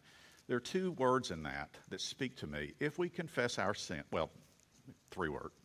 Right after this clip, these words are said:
First of all, if we confess our sins, meaning I ha-, I need to agree with God the Father. He knows we're guilty.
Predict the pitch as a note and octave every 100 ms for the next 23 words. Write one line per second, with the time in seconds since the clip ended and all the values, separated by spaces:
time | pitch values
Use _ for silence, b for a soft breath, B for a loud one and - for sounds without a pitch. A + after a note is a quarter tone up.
0 | - - B B B B _ F3 E3+ -
1 | D3+ F3 E3 C#3+ C#3+ D3 G#2+ F#2+ D#3+ A2
2 | E2+ D3+ B2 F#2 B B A#2+ C#3+ C#3+ C#3+
3 | C#3 C#3 F3 F#3 - C3 G#2 F2+ G#2 G2+
4 | G#2+ D#2 D2+ - - F2 F2 F#2 F2+ -
5 | F2+ D2+ C#2 C2 B B B B _ _
6 | _ - F#3+ A2+ B2 E2 C2 D2 B1+ -